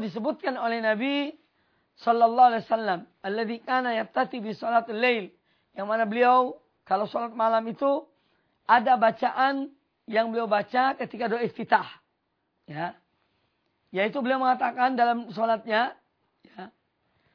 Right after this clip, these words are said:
"Allahumma rabba Jibril wa Mikail." Ya Allah, Tuhannya Jibril dan Mikail. "Wa Israfil," dan Tuhannya Israfil. "Fatiras samawati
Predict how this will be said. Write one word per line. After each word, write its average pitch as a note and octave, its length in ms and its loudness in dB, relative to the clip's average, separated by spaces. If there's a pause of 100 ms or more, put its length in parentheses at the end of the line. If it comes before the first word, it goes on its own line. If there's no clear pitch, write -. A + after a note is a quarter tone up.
(760)
"Allahumma C#4+ 640 6
rabba D4 180 4
Jibril D4 1120 2
wa C#4+ 160 4
Mikail." C4 720 0 (540)
Ya G3+ 180 2
Allah, C4 560 6
Tuhannya C4 720 -4 (560)
Jibril A#3+ 460 -4
dan B3+ 180 -4
Mikail. A3 500 -2 (1120)
"Wa G#3 160 6
Israfil," B3+ 600 -2
dan B3+ 200 -4
Tuhannya C4 560 -4
Israfil. A#3 640 -6 (640)
"Fatiras C4 720 6
samawati C4+ 640 2